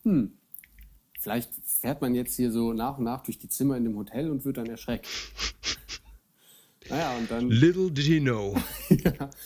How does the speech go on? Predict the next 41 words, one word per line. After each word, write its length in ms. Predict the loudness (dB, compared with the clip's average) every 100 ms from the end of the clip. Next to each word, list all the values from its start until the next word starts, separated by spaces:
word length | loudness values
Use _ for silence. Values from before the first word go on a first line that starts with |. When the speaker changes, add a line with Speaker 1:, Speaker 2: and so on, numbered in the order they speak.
| -18 -20 _ -4
Speaker 1:
dann 140 | -2
fährt 220 | -2 -2
das 120 | -2
Ding 160 | -2 0
halt 100 | 0
immer 220 | 0 0
weiter 260 | -2 -6 -4
hoch 300 | -2 -2 -2
und 80 | -2
immer 180 | -2
weiter 280 | -2 -4 -4
hoch 300 | -2 -2 -2
und 80 | -2
ich 120 | -2
so, 100 | -4
„Ja.“ 380 | -4 -2 -4 -6 -14 _ 2
Und 220 | 2 4
ich 140 | 2
denk 240 | 2 0 0
mir 60 |
noch 140 | -2 -2
so, 200 | -8 -6
„Ah, 400 | -4 -4 -4 -6
irgendwie 400 | 0 4 4 2 -2
Aufzug 460 | -6 -4 -4 -4
fahren 340 | -4 -6 -4 -4
finde 220 | 0 0
ich 60 | 0
ja 120 | -4
auch 140 | -6
so 140 | 0 0
semi-geil.“ 680 | 2 2 2 0 -6 -8 -12 -16 -20 _ _ _ _ _ _ _ _ -20 -12
Und, 440 | -6 -2 -2 -4 -4
äh, 200 | -6 -4
naja, 320 | -2 -2 -2
irgendwann 400 | -2 -2 -2 -4 -6 -4
hört 200 | -2 -2
das 120 | -2
Ding 160 | -2
auf, 380 | -2 -4 -2 -6 2
hochzufahren 840 | 2 2 0 -2 -2 -4 -4 -4